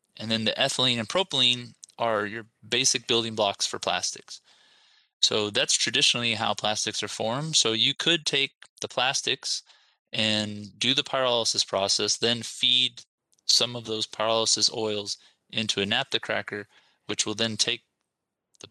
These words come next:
the plastics you started with and convert them back into the basic building blocks used to make plastics, which make the plastics again. So in essence, you're chemically recycling the, the plastics. Well, not in essence, you are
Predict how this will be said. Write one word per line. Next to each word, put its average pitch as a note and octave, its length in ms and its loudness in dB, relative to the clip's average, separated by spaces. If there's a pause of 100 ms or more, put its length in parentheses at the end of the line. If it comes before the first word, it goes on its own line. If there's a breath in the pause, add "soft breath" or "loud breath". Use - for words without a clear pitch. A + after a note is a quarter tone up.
(100)
the G#2+ 80 -6
plastics A#2 520 0
you A#2+ 60 0
started A#2+ 340 2
with G2 260 -4
and G#2 100 -6
convert A2+ 340 -4
them G2 140 -12
back G#2 280 -2
into B2 160 -2
the A#2 80 -8
basic A2+ 340 0
building A2 260 -4
blocks G#2+ 400 2
used G#2 260 -6
to - 80 0
make G2 200 -10
plastics, G#2 580 -4 (400 soft breath)
which - 240 -4
make F#2+ 180 -10 (420)
the - 60 -18
plastics - 540 -2
again. G#2+ 340 -4
So A2 200 2
in A#2 80 2
essence, C3 320 2
you're A2 100 -6
chemically D#3 520 0
recycling G#2+ 720 -2 (640 loud breath)
the, G2 480 -4 (440)
the - 80 -12
plastics. - 720 -4
Well, A2 100 -8
not B2 160 0
in G#2 100 -4
essence, - 440 -2
you - 140 -12
are A2 300 -6